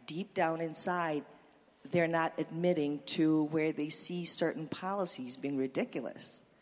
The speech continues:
You know, I, I think that they're not being honest with themselves or each other,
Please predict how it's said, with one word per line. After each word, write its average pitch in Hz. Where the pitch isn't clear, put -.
You 151
know, 117
I, 180
I 175
think 165
that 151
they're 147
not 160
being 165
honest 180
with 156
themselves 160
or 156
each 151
other, 160